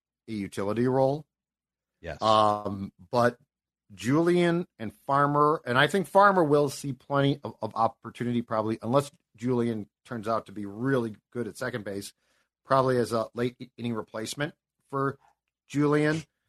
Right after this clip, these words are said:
Speaker 1: But Julien and Farmer, Stella, keep it down.
Speaker 2: <laughs>
Speaker 1: If, um,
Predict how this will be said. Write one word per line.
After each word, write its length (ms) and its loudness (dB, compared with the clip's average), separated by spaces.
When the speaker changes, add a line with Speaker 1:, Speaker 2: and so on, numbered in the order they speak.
Speaker 1:
But 200 -2
Julien 500 6
and 160 2
Farmer, 580 4
Stella, 340 6
keep 180 4
it 100 2
down. 320 2
Speaker 2:
<laughs> 60 2
Speaker 1:
If, 360 4
um, 560 6